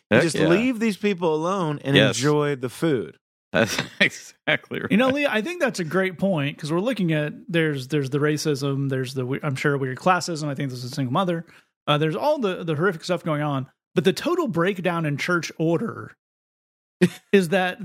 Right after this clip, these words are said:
Speaker 2: Yeah.
Speaker 3: these were apparently the two, there's an older, there's two older people who, uh, are the, uh, the real kind of good cop, bad cop of this situation, except if it was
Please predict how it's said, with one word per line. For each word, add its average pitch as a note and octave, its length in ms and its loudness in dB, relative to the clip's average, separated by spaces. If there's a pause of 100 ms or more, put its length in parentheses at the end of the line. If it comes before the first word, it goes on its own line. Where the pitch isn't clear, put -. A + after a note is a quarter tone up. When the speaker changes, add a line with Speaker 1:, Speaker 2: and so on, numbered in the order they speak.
Speaker 2:
Yeah. - 240 6
Speaker 3:
these A3 140 -2
were A3+ 100 4
apparently G#3 480 0
the E3 120 0
two, G#3 280 0
there's E3 220 2
an D#3 100 0
older, G3 540 0
there's D3+ 180 -8
two A#3+ 140 0
older G3+ 180 2
people D#3 360 0
who, C#3 340 -4 (460)
uh, C3+ 300 0
are D3+ 160 0
the, C#3 260 -2
uh, C3+ 140 -2
the C3+ 160 -4
real E3+ 400 2
kind D#3+ 180 -4
of C3+ 60 -8
good D#3 180 -2
cop, C#3 220 -4
bad D3 260 0
cop C3+ 200 -4
of C3+ 60 -4
this C3+ 120 -2
situation, C3+ 500 -4
except D3 340 -4
if C#3 180 -4
it D#3+ 60 -4
was C#3 300 -4